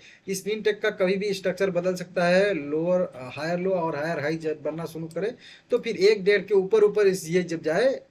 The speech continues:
तब इसको हम खरीद सकते हैं और ये ऑप्शन है। लेकिन फिलहाल में structure जिसका बदल रहा है वो है Karda Construction Limited। बहुत दिन से down trend में company थी और उसके बाद अब ये बदल रही। अब इसमें थोड़ा सा भी और momentum आता है और दो रुपये ढाई रुपये के ऊपर जब ये share जाता है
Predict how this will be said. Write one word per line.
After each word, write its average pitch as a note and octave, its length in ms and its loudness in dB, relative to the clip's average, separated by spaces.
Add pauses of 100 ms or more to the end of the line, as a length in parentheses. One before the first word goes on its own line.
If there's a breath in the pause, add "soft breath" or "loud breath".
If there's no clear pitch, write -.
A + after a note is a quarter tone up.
(160)
तब A3+ 140 2
इसको F#3 240 -2
हम D#3+ 120 -4
खरीद C#3 280 -8
सकते - 260 -12
हैं A3+ 80 -6
और E3+ 140 -10
ये G3+ 160 2
ऑप्शन D3+ 260 -6
है। A2+ 120 -16 (300 loud breath)
लेकिन F#3+ 340 -2
फिलहाल F#3+ 340 -2
में A3 140 -2
structure F#3+ 400 -2
जिसका F#3 280 -4
बदल E3+ 280 -2
रहा F3+ 220 0
है G3 140 -2
वो F3 320 -4
है F3+ 240 -4 (500 loud breath)
Karda E3 320 0
Construction E3+ 580 -6
Limited। B2 340 -8 (160)
बहुत D#3+ 340 -2
दिन G3+ 160 -6
से G3 140 -2
down F3+ 240 -4
trend F#3 200 -4
में F#3 120 -6
company F3 340 -8
थी G#3+ 260 -10 (440 loud breath)
और G3+ 100 2
उसके G3+ 200 0
बाद G3 300 -4
अब E3 120 -10
ये D#3 120 -8
बदल B2+ 180 -8
रही। A2+ 200 -14 (360 soft breath)
अब A3+ 220 0
इसमें A3 560 -2
थोड़ा A3+ 300 -2
सा A#3 120 -2
भी G#3 120 0
और F#3+ 240 0
momentum F#3 440 -4
आता E3+ 200 -4
है G3+ 100 0
और F#3 120 0
दो F#3 180 0
रुपये G3 200 0
ढाई D#3 180 -2
रुपये F3+ 200 -6
के E3+ 100 -10
ऊपर E3 260 -6
जब D#3 160 -6
ये D#3+ 120 -4
share D3 220 -6
जाता C3+ 280 -8
है G3+ 200 -4